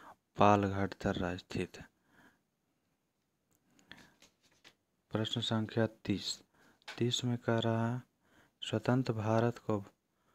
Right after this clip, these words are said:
पहली बहुउद्देशीय परियोजना निम्नलिखित में से कौन सी है? स्वतंत्र भारत की पहली बहुउद्देशीय परियोजना दामोदर नदी घाटी परियोजना,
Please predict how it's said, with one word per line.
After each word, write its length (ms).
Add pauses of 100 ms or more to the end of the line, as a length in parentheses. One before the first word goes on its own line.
(320)
पहली 340
बहुउद्देशीय 640
परियोजना 380
निम्नलिखित 400
में 80
से 160
कौन 360
सी 160
है? 100
स्वतंत्र 800
भारत 320
की 200
पहली 220
बहुउद्देशीय 560
परियोजना 420
दामोदर 560
नदी 340
घाटी 300
परियोजना, 580